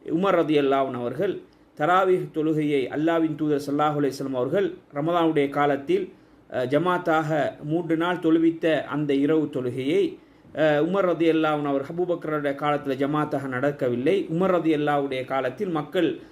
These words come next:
தனித்தனி ஜமாத்துகளாக பள்ளிகளிலே, அஹ், பல ஜமாத்துகள் நடத்துகின்ற பொழுது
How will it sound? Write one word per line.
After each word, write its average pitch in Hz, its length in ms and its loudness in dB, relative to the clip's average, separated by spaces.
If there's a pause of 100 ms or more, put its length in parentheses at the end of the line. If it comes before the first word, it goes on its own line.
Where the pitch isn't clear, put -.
(280)
தனித்தனி 190 400 2
ஜமாத்துகளாக 156 840 0
பள்ளிகளிலே, 143 680 2 (260)
அஹ், 127 360 -2
பல 160 200 2
ஜமாத்துகள் 156 580 0
நடத்துகின்ற 135 480 -2
பொழுது 143 440 -2